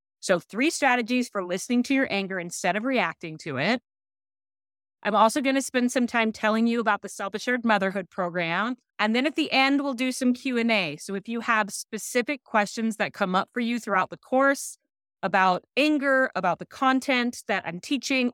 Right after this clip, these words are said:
or about the Self-Assured Motherhood Program, you can save those till the end. So to start our class today, I wanna tell you a story. And this is a true story from my life, and it has to do with Eggo waffles, which is why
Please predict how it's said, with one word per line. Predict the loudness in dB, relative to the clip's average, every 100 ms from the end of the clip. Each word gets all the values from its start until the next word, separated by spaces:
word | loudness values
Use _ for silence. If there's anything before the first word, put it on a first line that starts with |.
| 0
or | 4 4
about | 4 0
the | -2
Self-Assured | 0 0 0 -4 0
Motherhood | 0 0 -4 -6
Program, | -4 -2 -2 -2 -4 -6 -14 _ _ _ _
you | -4
can | -2
save | 2 2 4
those | 0 2
till | 2
the | 2 2
end. | 2 0 -4 _
So | -4 0
to | 0
start | 2 4 4 4
our | 2
class | 2 2 2 2 -2
today, | 2 4 4 2 -2 -6 _ _ _ _
I | 0 2
wanna | 4 2
tell | 0 -2
you | 0 0
a | -2
story. | -2 -6 -6 -8 -12 -18 _ _ _ _ _ -8
And | -2 0 0 0
this | -2 -2
is | 0
a | 0
true | -2 -2 -2 -2
story | -4 -4 -4 -4
from | -4 -2
my | -2
life, | 0 0 0 -4 -10 -4
and | -2
it | -2
has | -2 -4 -4
to | -2
do | 2 2
with | 0 -2 0
Eggo | 0 0 -2
waffles, | -2 -4 -10 -16 -16 -18 -14 -4
which | -2 -2
is | -2
why | 2 4 6 4 2